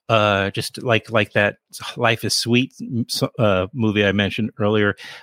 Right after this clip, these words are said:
but also, um, ones that have changed my life. Like, um, wh-, I was living in Boston as a very young man, and, uh, I was, you know, sc-, going to school, and I wandered into this art house cinema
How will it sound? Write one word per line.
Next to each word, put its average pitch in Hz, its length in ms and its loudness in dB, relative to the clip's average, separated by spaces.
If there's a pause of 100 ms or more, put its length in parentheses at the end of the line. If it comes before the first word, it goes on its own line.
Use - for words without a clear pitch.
but 139 100 4
also, 123 640 4 (300)
um, 101 680 2
ones 123 380 0
that 131 80 2
have 104 80 -4
changed 120 300 0
my 113 100 2
life. 104 320 0 (120)
Like, 98 260 -6 (420)
um, 95 640 -2 (560)
wh-, 147 200 4
I 123 160 2
was 143 200 2
living 143 280 2
in 117 100 2
Boston 117 500 0
as 104 120 -2
a 101 80 -4
very 104 220 2
young 101 240 0
man, 95 360 0 (640)
and, 107 300 2
uh, 101 40 4 (200)
I 90 40 0
was, 90 220 -4
you 135 160 -2
know, 98 100 2
sc-, - 300 -8
going 101 180 0
to 95 40 -2
school, 135 580 2
and 107 400 0
I 107 200 0
wandered 113 400 0
into 113 180 -4
this 95 180 -6
art 117 200 2
house 98 240 0
cinema 104 440 -2